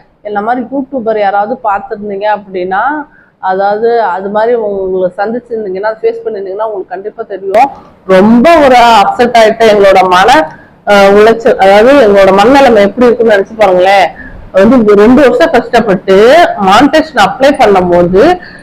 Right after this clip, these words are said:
ஆ, அப்ளை பண்ற ஸ்டேஜுக்கு வந்துட்டோம். இப்ப நம்ம மூணு மாசத்துக்கு எதுவுமே பண்ண முடியாதுங்கிற மாதிரி எங்களுக்கு ஆயிடுச்சு.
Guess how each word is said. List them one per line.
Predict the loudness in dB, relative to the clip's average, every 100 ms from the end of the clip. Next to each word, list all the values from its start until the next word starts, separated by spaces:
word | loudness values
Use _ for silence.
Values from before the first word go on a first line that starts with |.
| -6
ஆ, | 0 2 4 2 2 -2
அப்ளை | 0 0
பண்ற | 0 0 -2 0
ஸ்டேஜுக்கு | 2 4 4 4
வந்துட்டோம். | 2 2 2 2 4 0 -4 -16 -8
இப்ப | 0
நம்ம | 2 4 4
மூணு | 4 4 4
மாசத்துக்கு | 2 0 2
எதுவுமே | 4 4
பண்ண | 2 2 2
முடியாதுங்கிற | 2 4 4 2 2 2 2
மாதிரி | 2 4
எங்களுக்கு | 4 2 2 2
ஆயிடுச்சு. | 2 0 -2 -8 -10 -16